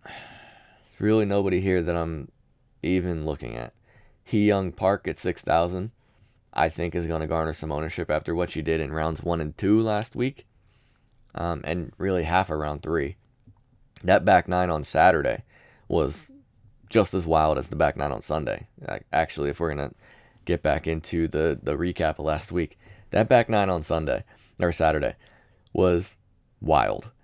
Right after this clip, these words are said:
That sixteenth hole for the final group, Inbee Park and Hee Young Park took sixteen shots on that hole. It was just some things you never see.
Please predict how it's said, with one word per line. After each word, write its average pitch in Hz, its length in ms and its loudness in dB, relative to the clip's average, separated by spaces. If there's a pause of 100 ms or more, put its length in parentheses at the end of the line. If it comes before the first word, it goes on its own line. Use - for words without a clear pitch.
(120)
That - 180 4
sixteenth 127 560 2
hole 85 400 0 (440)
for 95 240 2
the 85 100 0
final 87 340 0
group, 90 300 0 (720)
Inbee 107 380 6
Park 95 380 4 (280)
and 85 420 0
Hee 104 300 0
Young 92 220 2
Park 90 360 0 (260)
took - 200 0 (100)
sixteen - 920 0
shots 92 560 -2 (840)
on 101 200 -4
that 95 180 4
hole. - 360 -2 (440)
It - 120 0
was 98 160 0
just 107 220 0 (280)
some 110 280 -2
things 120 200 4
you 110 80 0
never 101 180 4
see. - 300 2